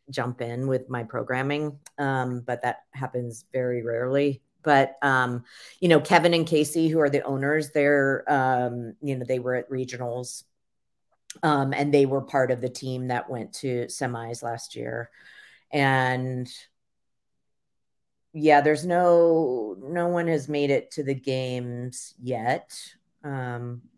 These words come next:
who knows whether that will change, but there's just, um, quality people and, and high level athletes that if they're, you know, if I see somebody, even,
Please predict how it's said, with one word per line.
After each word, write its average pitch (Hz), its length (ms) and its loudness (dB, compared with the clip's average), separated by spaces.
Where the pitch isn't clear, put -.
who 139 80 -8
knows 123 260 -4
whether 127 260 -2
that 123 220 -2
will 127 120 -4
change, 120 340 -6
but 151 200 4
there's 165 300 6
just, - 320 2
um, 131 500 2
quality 143 840 6
people 127 800 2
and, 131 360 0
and 143 200 2
high 156 180 4
level 131 320 4
athletes 120 720 0
that 127 260 0
if 139 180 -2
they're, 151 320 6
you 160 80 0
know, 131 120 0
if 120 120 -6
I 139 120 4
see 139 320 -2
somebody, 127 720 -4
even, 127 400 -4